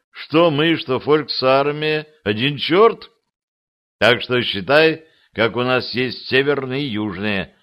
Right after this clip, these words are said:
то у нас мы, Россия, и сильно западные,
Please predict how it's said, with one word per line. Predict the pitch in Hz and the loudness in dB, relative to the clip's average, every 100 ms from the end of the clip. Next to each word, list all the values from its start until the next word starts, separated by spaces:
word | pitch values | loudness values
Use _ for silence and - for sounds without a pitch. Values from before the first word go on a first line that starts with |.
| _ _ _ | _ _ _
то | 90 | -4
у | 107 | 0
нас | 139 151 - 69 | 2 2 0 -6
мы, | 95 156 170 - _ | -2 -2 -2 -8 _
Россия, | 110 127 - 147 143 | -6 -6 -6 -4 -2
и | 76 110 147 - | -2 -4 -4 -6
сильно | - 113 127 139 | -8 -6 -6 -6
западные, | 127 87 101 - 92 80 90 80 - | -8 -2 -2 0 -6 -6 -8 -10 -12